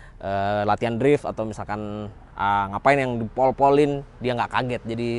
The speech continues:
sekarang dilatih sedikit-sedikit, diajak lari-lari lah, diajak jogging. <laughs> Sekarang ini mesinnya lagi gue buka, eh, biar dingin lah. Tadi sempet jalan-jalan kan ke Kunciran, digeber-geber, terus ke Bintaro juga cuacanya panas banget. Jadi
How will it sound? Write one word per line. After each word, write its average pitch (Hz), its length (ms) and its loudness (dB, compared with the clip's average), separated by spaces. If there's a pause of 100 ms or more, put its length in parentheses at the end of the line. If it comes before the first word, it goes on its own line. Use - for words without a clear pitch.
sekarang 117 400 -4 (560)
dilatih 101 320 -4
sedikit-sedikit, 107 640 -12 (160)
diajak 104 320 -6 (220)
lari-lari 117 420 -2
lah, 110 240 -6
diajak 101 380 -8
jogging. 120 340 -2 (480)
<laughs> - 460 -18
Sekarang 175 260 4
ini 180 80 4
mesinnya 165 300 -2
lagi 139 240 0
gue 131 160 2
buka, 127 480 2 (580)
eh, 123 640 6
biar 120 240 4
dingin 127 400 2
lah. 139 160 6
Tadi 127 460 2
sempet 113 340 -4
jalan-jalan 117 400 0
kan 135 160 0
ke 123 80 -2
Kunciran, 123 480 2
digeber-geber, 117 640 -2
terus 131 140 -8
ke 120 100 -4
Bintaro 117 400 0
juga 123 240 -2
cuacanya 113 400 -4
panas 110 320 -8
banget. 120 400 -2
Jadi 113 320 -8